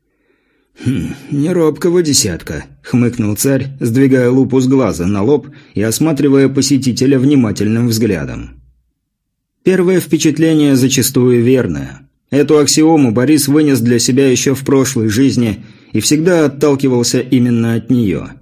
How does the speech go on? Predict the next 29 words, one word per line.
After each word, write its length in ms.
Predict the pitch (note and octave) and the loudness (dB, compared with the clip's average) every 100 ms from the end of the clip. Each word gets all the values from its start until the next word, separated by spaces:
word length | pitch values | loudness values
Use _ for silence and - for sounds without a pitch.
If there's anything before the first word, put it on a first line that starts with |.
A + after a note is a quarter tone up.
| _ _ _ _ _ _ | _ _ _ _ _ _
Похоже, 460 | A2+ - F#3 D#3 | -2 2 2 2
и 120 | E3 E3+ | 0 2
Александр 680 | D#3 D#3 - F3 F3 A2+ F2 | 4 2 2 0 2 0 -2
придерживался 720 | G#2 G2 B2+ A2+ A2 G#2+ A2+ | -4 -2 -2 0 -2 -2 -2
того 280 | G#2 A2+ G#2+ | -2 -2 0
же 120 | G#2 | 0
мнения. 560 | A#2+ A#2+ F2 C#2+ B1+ - - _ _ _ _ _ _ _ | 0 0 -2 -6 -10 -14 -20 _ _ _ _ _ _ _
Причем 360 | B2 B2 F3+ F#3 | -2 0 0 2
он 160 | F#3+ | 2
сейчас 520 | E3+ D3+ - E3 D3+ - | 2 0 2 2 0 -2
просвечивает 800 | C3+ A#2+ C#3 D3 - B2+ B2 B2 | -2 0 0 2 2 0 0 0
Измайлова 580 | A2 B2+ C#3 B2+ B2 | 0 2 2 2 0
словно 380 | A#2 B2+ B2 B2 | 0 0 0 0
рентгеном, 720 | B2 A#2+ A2+ C3+ A#2+ C#2+ B1+ - | 0 0 2 0 0 -4 -8 -4
разложив 580 | A2 G#2+ A#2 G#2 B2+ | -4 -2 -2 -2 -2
перед 220 | - A2 G2+ | -2 -2 -2
своим 340 | A2+ A#2+ A#2+ | -2 0 2
мысленным 540 | A#2 B2 A#2 G#2+ A2 | 0 0 -2 -2 -2
взором 400 | G#2 G#2 C3+ A#2+ | -2 0 0 0
его 260 | A2 A2 G#2+ | 0 0 -2
суть — 340 | - D3 C#3 - - _ - | 0 -2 -2 -8 -20 _ -6
и 60 | |
анализируя 640 | G#2 C3 C#3+ D3 F3 D#3+ C#3+ | 0 2 2 4 2 2 2
подход 480 | C3+ A#2+ - C#3+ C3 | -2 -4 -2 0 0
молодого 500 | A#2+ B2 B2+ A2 G2+ | 0 0 0 0 -2
офицера 520 | G2 G2 C#3 B2 A#2 | -4 -4 -2 0 -2
к 60 | |
своему 420 | - A#2 A#2 G#2 F#2+ | -2 -2 0 -2 -2
развитию. 720 | A2 A#2+ A#2 - C3+ A#2+ | -2 0 -2 -4 -10 -10